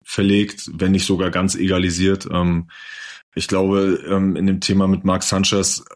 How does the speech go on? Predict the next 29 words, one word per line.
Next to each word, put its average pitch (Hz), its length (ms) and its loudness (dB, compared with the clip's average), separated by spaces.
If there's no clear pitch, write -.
also 87 240 -2
das, 85 260 -4
was 85 160 -4
ich 104 160 -2
zumindest 101 360 2
gelesen 95 300 4
habe, 90 120 -2
ist 82 100 0
es 87 80 -2
ja 92 100 2
noch 87 180 -2
wahnsinnig 90 520 -4
wirr 98 220 2
halt 98 200 0
alles, 92 280 -2
äh, 85 180 -4
viele, 98 320 -2
viele 101 220 2
Informationen, 98 760 2
ähm, 90 260 0
da 90 180 0
das 98 180 -2
Richtige 98 300 0
rauszubekommen. 95 840 0
Ähm, 90 720 0
auf 92 180 -4
jeden 101 180 2
Fall 98 440 -2
den, 98 480 0